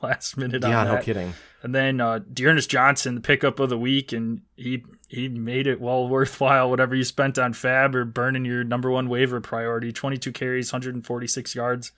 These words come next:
Speaker 1: and a touchdown. So, and he's pretty much my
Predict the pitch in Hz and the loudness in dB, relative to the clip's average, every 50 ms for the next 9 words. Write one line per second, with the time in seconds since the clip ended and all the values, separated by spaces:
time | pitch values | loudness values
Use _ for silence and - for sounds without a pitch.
0 | _ _ _ _ _ - 120 113 - - 123 117 - - - 117 107 104 104 104 | _ _ _ _ _ -10 -10 -6 -4 -2 -4 -2 -4 -6 -10 -10 -10 -10 -12 -12
1 | 98 - - 113 107 104 107 - _ - - - - _ - 135 160 240 240 - | -10 -10 -10 -8 -8 -10 -12 -14 _ -20 -20 -20 -18 _ -6 -2 -2 -2 -2 -2
2 | - - 165 143 98 135 131 135 139 - - - - - _ _ _ - 131 127 | 0 0 0 2 0 0 0 -2 -2 -2 -4 -8 -8 -12 _ _ _ -8 -6 -4
3 | 131 131 135 131 131 131 | -2 -2 -2 -2 -2 -4